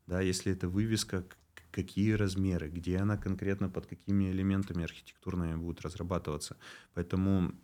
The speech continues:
с этой точки зрения у нас эти полномочия есть, и как раз-таки в том числе там на сайте администрации можно паспорт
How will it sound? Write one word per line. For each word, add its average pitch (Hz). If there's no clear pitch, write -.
с -
этой 101
точки 95
зрения 113
у 90
нас 90
эти 82
полномочия 92
есть, 139
и -
как -
раз-таки -
в -
том 95
числе 87
там 82
на 82
сайте 98
администрации 90
можно 90
паспорт -